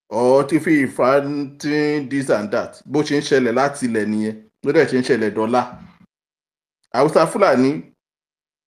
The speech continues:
àwọn ti wà papọ̀. Àwa, àwa wà nílé tiwa. Ọgbọ ọdún ilẹ̀ Yorùbá ti ń di I D, I D P camp lọ. Gbogbo ibi tí destabilization ti ń ṣẹlẹ̀, ọ̀dọ̀ tiwa náà rọ́ wá.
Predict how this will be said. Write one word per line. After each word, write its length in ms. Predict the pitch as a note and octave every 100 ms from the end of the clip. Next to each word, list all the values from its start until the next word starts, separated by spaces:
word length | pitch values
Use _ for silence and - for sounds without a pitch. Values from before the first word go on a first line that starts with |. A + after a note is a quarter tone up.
| _
àwọn 260 | A2 B2 D3
ti 80 | D3
wà 140 | G#2
papọ̀. 360 | - A#2 - - - _ _ _ _ -
Àwa, 580 | B2+ D3 D3+ D#3 - _ _ _ _ -
àwa 180 | A#2+ C#3+
wà 180 | F3+ C#3+
nílé 260 | C3+ C3+ B2+
tiwa. 420 | C3+ B2 - - _ _ -
Ọgbọ 220 | C3 D3+ D3+ D#3
ọdún 240 | D3 C#3+ D3+
ilẹ̀ 260 | E3+ D3 D3
Yorùbá 300 | C3+ B2 C3+
ti 80 | D#3+
ń 160 | D#3 B2+
di 100 | C#3+
I 140 | D3+
D, 80 | D3 C3 -
I 500 | D#3 D#3 - E3 D#3
D 180 | D3 C#3+
P 180 | D3
camp 320 | C3+ B2+ A#2+ A2+
lọ. 320 | B2 A#2+ - _ _ -
Gbogbo 320 | C3+ D3 C#3+
ibi 140 | D3
tí 140 | D3+ F#3
destabilization 920 | D#3+ D3 D3+ C3+ C#3 C#3 E3 F3 C#3
ti 100 | C3
ń 80 | C#3
ṣẹlẹ̀, 380 | C#3+ D3 B2 G2 - _ _ _ -
ọ̀dọ̀ 280 | A#2+ C3+ C3+
tiwa 220 | C#3+ C#3+
náà 180 | D#3+ E3
rọ́ 160 | E3
wá. 240 | E3+ D#3+